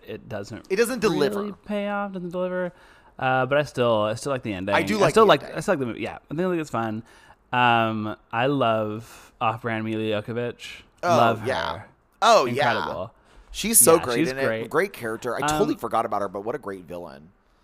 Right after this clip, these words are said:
Speaker 1: Yeah, she's such a good villain. I think this is where I, this is where I admit something that's very dark and personal,
Speaker 2: Oh, great. We,
Speaker 1: um, on
Speaker 2: I,
Speaker 1: the
Speaker 2: our listeners love
Speaker 1: podcast.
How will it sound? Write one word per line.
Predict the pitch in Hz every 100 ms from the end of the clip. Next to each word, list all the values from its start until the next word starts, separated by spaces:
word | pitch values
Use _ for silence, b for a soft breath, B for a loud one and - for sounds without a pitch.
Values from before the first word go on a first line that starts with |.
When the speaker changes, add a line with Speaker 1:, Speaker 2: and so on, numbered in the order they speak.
| _ _ _
Speaker 1:
Yeah, | 113 -
she's | - -
such | 107
a | 107
good | 120
villain. | 113 113 117 113 B B B _
I | 139
think | 175
this | 202 208
is | 262 160
where | 120 117 117 -
I, | 107 107 107 107 107 104 110 78
this | 110
is | 123 127
where | 123
I | 120 110
admit | 120 117 110 -
something | - 113 117 123
that's | 110 -
very | 107 104
dark | 104 101 98
and | 101
personal, | 110 101 - 120 123 127 127
Speaker 2:
Oh, | - 175
great. | 156 160 175
We, | -
Speaker 1:
um, | 101
on | 107
Speaker 2:
I, | 131
Speaker 1:
the | -
Speaker 2:
our | -
listeners | 160 131 131
love |
Speaker 1:
podcast. | 120